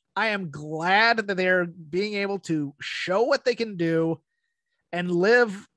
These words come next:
off of their own merits and their reputation of being just hard workers throughout the years, as opposed to how they are put in the box in the W W E. That's why, that's also why I'm very excited about this quote unquote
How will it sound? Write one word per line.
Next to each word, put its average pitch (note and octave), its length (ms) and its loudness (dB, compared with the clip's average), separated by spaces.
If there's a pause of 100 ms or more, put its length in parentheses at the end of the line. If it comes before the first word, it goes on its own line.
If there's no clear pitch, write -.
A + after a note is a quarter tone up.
(140)
off G3 200 2
of F#3 120 -6
their F#3 200 -2
own F3 400 -4
merits D#3+ 600 -8 (120)
and A3 240 2
their G#3 120 6
reputation F#3 960 0
of D#3+ 160 -6
being E3+ 340 -6
just D#3+ 240 -12
hard G3 420 2
workers E3 540 4
throughout D#3+ 280 -2
the D#3 80 -8
years, C#3+ 500 -6 (540)
as G#3 180 2
opposed A3+ 400 4
to F#3 380 6 (840)
how G#3+ 320 2
they F#3+ 180 4
are F#3 120 4
put F3+ 220 -2
in F3 100 -4
the D#3+ 60 -4
box C#3+ 800 -12 (220)
in D3+ 440 0 (200)
the D3+ 100 -2
W D3 300 -4
W C#3 260 -8
E. C3 60 -12
That's G3+ 300 0
why, G3+ 320 4
that's G#3 220 0
also G#3+ 220 -2
why F#3 240 4
I'm F3 160 -2
very E3 220 0
excited D#3 360 -4
about D3+ 240 -8
this D3 160 -8
quote D#3 220 -6
unquote C#3+ 300 -6